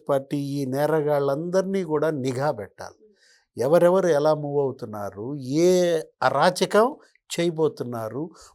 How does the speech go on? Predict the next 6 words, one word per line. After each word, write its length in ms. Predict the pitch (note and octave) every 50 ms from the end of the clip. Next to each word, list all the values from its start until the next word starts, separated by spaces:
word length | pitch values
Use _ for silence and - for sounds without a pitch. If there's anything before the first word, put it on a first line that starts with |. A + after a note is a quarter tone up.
| _ -
ముందే 600 | C3+ D3+ F#3 G#3 G#3+ A3 G#3 A#3+ A3+ A#3 A#3+ A#3+
ఇవాళ 300 | A3 G3 F3+ F3 E3+ D#3+
ఇంటెలిజెన్స్, 840 | D#3+ D#3 E3 D#3+ - E3 D3+ C#3 A#2 C3+ D3 D#3+ F#3+ A3 - - - _ _ _ _ _ _ -
డీజీపీ, 880 | G2+ G#2 D3 E3 E3+ D#3 E3 D3+ D3 - - D3+ D3 C#3 B2+ B2+ D#3+ - _ _ _ _ _ _ -
లేకపోతే 460 | D3+ F3 E3+ F3 D#3+ E3+ E3 - D3+
సిఐడి, 960 | D3+ - - G#3 F#3 F3 F3+ F3 D#3 C3+ B2 A#2+ A#2 C#3+ E3 F#3+ A3 A#3+